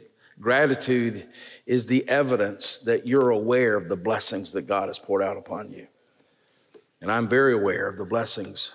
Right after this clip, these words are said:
that have been poured out on this church. We pray will continue to be poured out upon this church. We're gonna be in verses twenty to twenty-six. To get at the heart of this passage, if you will look with me in verse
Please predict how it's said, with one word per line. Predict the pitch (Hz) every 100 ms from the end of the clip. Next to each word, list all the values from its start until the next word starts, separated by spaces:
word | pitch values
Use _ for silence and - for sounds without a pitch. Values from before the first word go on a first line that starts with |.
| -
that | 101
have | 101
been | 98
poured | 110 110
out | 107
on | 98
this | 95
church. | - - 104 - - - - _ _ _ _
We | - 101
pray | 113 107
will | 104
continue | - 104 - 143 123 95
to | 90
be | 90
poured | - 95
out | 90 - -
upon | - 101 101
this | 95 -
church. | - 87 - - - _ _ _ - - - - - -
We're | 139
gonna | 214 160
be | 175
in | 151
verses | 165 160 151 -
twenty | - 190 147 175 135
to | 113
twenty-six. | - 165 151 - 143 120 135 - - - - _ -
To | 104
get | 139 175
at |
the | 135
heart | 110 - 139 156 - - - - _ _ _ _ _ _
of | - 113
this | 123 120
passage, | - 147 139 - 135 131
if | 120
you | 147
will | 139
look | 185 -
with | 135
me | 120 135
in |
verse | 127 123 - -